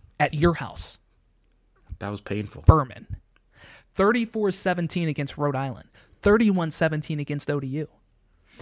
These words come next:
Speaker 1: The twenty nineteen schedule, Tim, was a freaking joke for the most part.
Speaker 2: It was. It was.
Speaker 1: And it started to
Speaker 2: Um,
Speaker 1: tighten up after
Speaker 2: it was a
Speaker 1: that
Speaker 2: joke.
Speaker 1: Duke fiasco.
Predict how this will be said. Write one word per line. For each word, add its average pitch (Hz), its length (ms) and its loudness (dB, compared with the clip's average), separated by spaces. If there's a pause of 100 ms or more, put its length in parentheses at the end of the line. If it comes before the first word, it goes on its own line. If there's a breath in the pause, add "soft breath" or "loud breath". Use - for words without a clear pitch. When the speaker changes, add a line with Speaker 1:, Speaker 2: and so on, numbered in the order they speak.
(120)
Speaker 1:
The 185 80 6
twenty 277 340 6
nineteen 208 420 -4
schedule, 160 360 -8
Tim, 127 320 -14 (240 loud breath)
was 156 300 -2
a 147 140 -6
freaking 151 880 -8 (500 loud breath)
joke - 600 -4 (440)
for 151 120 -6
the 131 100 -6
most 113 260 -8
part. - 260 -14 (240)
Speaker 2:
It 95 100 -2
was. 110 400 -6 (480)
It 101 120 -8
was. 147 400 -4 (540 soft breath)
Speaker 1:
And 156 280 0
it 143 140 -6
started 226 360 2
to 202 60 -2
Speaker 2:
Um, - 40 -4
Speaker 1:
tighten 185 280 2
up 160 160 -2
after 143 140 -2
Speaker 2:
it - 20 -4
was 147 80 -4
a 139 40 -4
Speaker 1:
that 135 80 -8
Speaker 2:
joke. 131 80 -8
Speaker 1:
Duke 139 200 -4
fiasco. - 580 -12